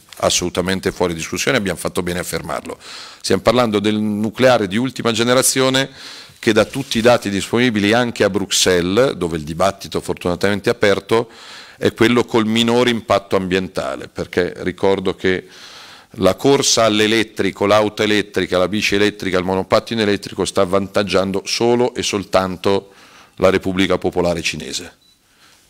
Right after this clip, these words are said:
Quindi, eh, ci stiamo suicidando <laughs> per nostra scelta e mi auguro che, che, ripeto, come i finlandesi, come gli sloveni o come i francesi o come gli slovacchi,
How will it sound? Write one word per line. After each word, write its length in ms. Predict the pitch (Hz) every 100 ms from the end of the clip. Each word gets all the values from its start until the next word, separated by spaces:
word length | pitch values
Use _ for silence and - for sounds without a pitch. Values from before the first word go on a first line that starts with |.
| _
Quindi, 280 | 87 85 87
eh, 480 | 85 82 73 76 76 - - -
ci 120 | -
stiamo 300 | 101 117 107
suicidando 1080 | - - 127 - 117 113 101 90 90 80 78 -
<laughs> 80 | -
per 140 | 98
nostra 460 | 107 113 - 104 98
scelta 680 | - 117 98 95 127 151 - - - - -
e 140 | -
mi 140 | 104 135
auguro 460 | 87 92 101 104
che, 200 | 85 80
che, 500 | - 82 76 73 73 69
ripeto, 460 | 78 - 85 80
come 220 | - 98
i 40 | 101
finlandesi, 720 | - 98 95 95 101 95 87
come 200 | 82 90
gli 100 | 95
sloveni 560 | 95 98 92 104 95 85
o 60 |
come 220 | 80 95 92
i 40 |
francesi 540 | - 92 - 101 87
o 60 | 80
come 240 | 90 87
gli 120 | 90 95
slovacchi, 640 | 104 107 87 - - 98